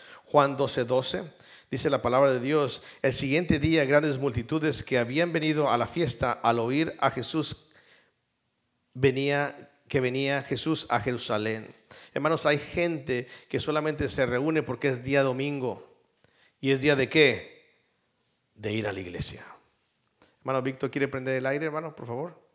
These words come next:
Este, hermanos, hay mucha gente que viene a la iglesia porque solamente es domingo.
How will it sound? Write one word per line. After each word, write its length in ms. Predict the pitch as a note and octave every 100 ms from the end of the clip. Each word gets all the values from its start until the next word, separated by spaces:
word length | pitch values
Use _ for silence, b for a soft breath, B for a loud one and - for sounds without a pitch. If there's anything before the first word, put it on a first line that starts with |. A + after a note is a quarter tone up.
| _ _ _ _ _ _ _ _ _ _ _ _ _ _ _ _ _ _ _ _ _ _ _ _ _ _ _ _ _ _ _ _ b b
Este, 560 | B2 G#2+ B2+ A#2 - C3+
hermanos, 300 | C3+ E3 C#3
hay 100 | D3
mucha 220 | E3+ D#3
gente 540 | - E3+ E3+ C#3+ D3
que 240 | - B2+ -
viene 640 | C3 C#3 E3 E3+ F3+ F3+
a 100 | B2+
la 100 | C3+
iglesia 480 | C3+ C3+ D#3 - C3+
porque 220 | B2+ A#2
solamente 420 | A2+ C#3+ C#3+ C3+ C#3+
es 180 | B2
domingo. 720 | B2+ B2+ C3+ C3+ A#2+ G#2 -